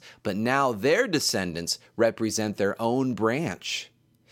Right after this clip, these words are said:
After cleaning up the temple, the king commanded that the burnt offering and the sin offering should be made for all Israel. That's verse twenty-four of Second Chronicles twenty-nine. Now verse twenty-five reads, "And he set the Levites in the house of the Eternal with cymbals,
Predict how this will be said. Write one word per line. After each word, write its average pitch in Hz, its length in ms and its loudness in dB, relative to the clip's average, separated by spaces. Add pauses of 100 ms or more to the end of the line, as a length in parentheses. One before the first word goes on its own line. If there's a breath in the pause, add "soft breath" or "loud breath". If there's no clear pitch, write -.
(360 loud breath)
After 120 260 2
cleaning 160 380 2
up 127 200 2
the 107 80 0
temple, 101 500 0
the 73 100 -8
king 143 280 2
commanded 123 500 2
that 104 140 2
the 98 80 0
burnt 117 280 2
offering 123 440 0
and 95 120 -2
the 92 60 -2
sin 147 300 0
offering 120 340 2
should 101 220 -2
be 101 100 2
made 95 300 0
for 90 140 -2
all 85 340 0
Israel. 123 500 2 (220 loud breath)
That's 82 180 -2
verse 85 240 -2
twenty-four 117 720 0
of 107 100 -4
Second 117 260 -2
Chronicles 113 400 -2
twenty-nine. 104 540 -2 (320 loud breath)
Now 101 160 2
verse 101 160 0
twenty-five 131 800 0
reads, 95 420 0 (220 loud breath)
"And 110 120 2
he 127 120 2
set 185 320 2
the 190 80 4
Levites 107 600 0
in 98 60 0
the 95 100 0
house 127 320 2
of 143 120 -2
the 120 200 0
Eternal 107 340 0
with 87 160 0
cymbals, 180 680 2